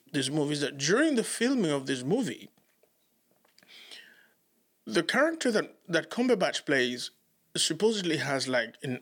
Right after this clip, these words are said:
absolute hatred for the character that Kirsten Dunst plays. 'Cause this movie is starred by Cumberbatch, Kirsten Dunst, and Jesse Plemons, who, by the way, is the life partner of Kirsten Dunst.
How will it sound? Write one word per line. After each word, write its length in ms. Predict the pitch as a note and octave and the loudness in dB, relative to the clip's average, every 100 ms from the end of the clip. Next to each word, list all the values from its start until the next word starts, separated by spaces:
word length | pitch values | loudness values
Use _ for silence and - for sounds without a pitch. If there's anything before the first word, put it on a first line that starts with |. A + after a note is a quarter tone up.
| - | -2
absolute 580 | F#3 F3+ - F3+ D#3+ C3 | -2 0 0 0 -2 -2
hatred 760 | - F3 E3 - A2 A2+ - - _ - - - _ _ | -2 -2 0 -4 -4 -8 -14 -18 _ -20 -20 -20 _ _
for 540 | - - C#3+ C#3+ C#3 | -4 2 6 6 4
the 140 | C3+ | 0
character 680 | B2+ C#3+ C3 - C3+ B2+ A#2 _ _ | -2 -2 -4 -4 -2 -2 -6 _ _
that 640 | - B2+ B2+ A#2+ A2+ G2+ - _ _ - | -8 -2 0 0 -2 -8 -14 _ _ -2
Kirsten 540 | F3+ D#3+ - C3 A#2+ | 2 2 2 -2 -2
Dunst 600 | A#2 E3 A#2 - - - - _ | 0 0 0 -2 -2 -2 -10 _
plays. 260 | - E2 - | -8 -6 -2
'Cause 220 | - C3+ | 0 2
this 160 | F#3+ G#3+ | 2 4
movie 420 | G#3+ G3 F3 D3 - - - | 4 4 2 0 -6 -14 -2
is 160 | D3+ | 0
starred 360 | - E3 D#3+ D3 | 4 4 4 2
by 300 | C#3 B2 A#2+ _ - E3+ | 0 0 -4 _ -14 -6
Cumberbatch, 680 | - F#3 G3 E3 B2 B2 - - - - - | 2 2 4 2 2 0 -2 -10 -20 -20 -6
Kirsten 480 | - E3 E3 A3 G3+ | 2 2 2 0 0
Dunst, 360 | C#3+ C3 A#2+ - | 0 -2 -2 -2
and 180 | C#3+ C3+ | -2 0
Jesse 260 | C3+ - A#2+ | 0 0 -2
Plemons, 540 | - A3+ C3 B2+ - - - - - | 0 2 0 -2 -6 -8 -20 -20 0
who, 120 | D3 | 2
by 200 | C#3 C3 | 4 2
the 100 | B2 | -2
way, 220 | C3+ C3+ | -2 0
is 340 | C3 C3+ B2+ B2 | 0 -2 -4 -4
the 100 | C#3+ | 0
life 300 | C3 B2+ B2 | 2 2 0
partner 400 | - A#2+ A#2 B2 | -2 -4 -4 -6
of 160 | A#2 - | -6 -6
Kirsten 420 | - B2 - G2 | -6 -6 -6 -8
Dunst. 500 | F2 - - - - | -12 -16 -10 -8 -8